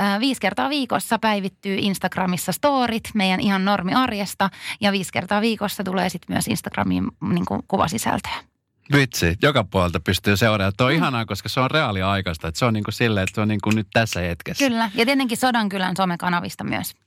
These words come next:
Speaker 1: Niinku se tapa, millä kaikki kunnat ja erityisesti tietenkin Sodankylä, niin, äh, lähti tähän uskomaan saman tien,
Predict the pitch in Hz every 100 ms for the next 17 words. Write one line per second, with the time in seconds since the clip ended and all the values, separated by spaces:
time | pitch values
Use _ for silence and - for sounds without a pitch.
0 | _ 196 208 196 - - 349 - 302 262
1 | 202 190 185 - 302 262 - 190 208 180
2 | 165 143 - 175 220 277 220 180 180 185
3 | 175 175 175 180 190 175 190 180 101 214
4 | - - - - 202 190 190 - 185 190
5 | 226 - 190 185 180 180 185 - _ -
6 | 226 - 180 180 185 190 226 196 185 -
7 | -